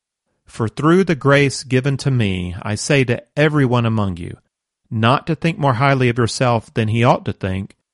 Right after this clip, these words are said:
but to think so as to have sound judgment, as God has allotted to each a measure of faith.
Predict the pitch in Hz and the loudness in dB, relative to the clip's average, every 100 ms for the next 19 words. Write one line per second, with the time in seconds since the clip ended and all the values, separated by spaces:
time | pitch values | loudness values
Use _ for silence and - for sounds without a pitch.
0 | _ _ - 117 - 110 - 160 190 - | _ _ -4 -4 -2 -2 0 0 0 0
1 | 135 127 113 120 120 123 - - 135 139 | 2 2 0 -2 -2 -2 -4 -2 0 0
2 | 123 117 107 98 85 - - 104 104 110 | 0 0 -2 -4 -10 -12 -12 -10 -4 0
3 | 113 139 143 131 110 107 113 120 117 110 | 0 0 -2 -2 -2 0 2 2 0 -4
4 | 131 - 117 110 98 - _ _ _ _ | -6 -4 -4 -4 -6 -12 _ _ _ _
5 | - 113 117 107 107 104 - 92 95 - | -4 0 0 0 0 -2 -2 -4 -6 -16